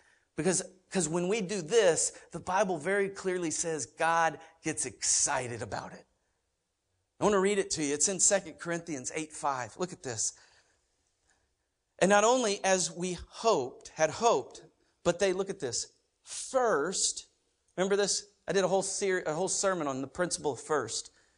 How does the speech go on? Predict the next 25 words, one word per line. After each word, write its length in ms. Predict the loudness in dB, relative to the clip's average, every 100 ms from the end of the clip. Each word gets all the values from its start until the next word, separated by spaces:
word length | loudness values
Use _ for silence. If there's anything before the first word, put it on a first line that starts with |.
| _ _ _ _ -6
and 100 | 2
how 240 | 4 4
im-, 180 | 2 -4 -10
important 380 | -12 0 2 4
that 100 | 2
is 160 | 0 -2
to 100 | 0
God, 320 | 2 2 0 -12 -20 _
that 140 | -2
God 260 | 4 4 4
wants 260 | -2 -4 -6
to 100 | -6
be 120 | -4
first. 540 | -2 -4 -4 -10 -14 -18 _ _ _ _
But 100 | 0
he 80 | 2
says, 280 | 2 2
"But 200 | 0 -2
they 120 | -2 -4
first 560 | 0 2 2 0 -2
gave 300 | 0 0 0
themselves 520 | -6 -4 0 0 -2 -8
to 120 | -6
the 120 | -6
Lord 460 | -4 -4 -4 -6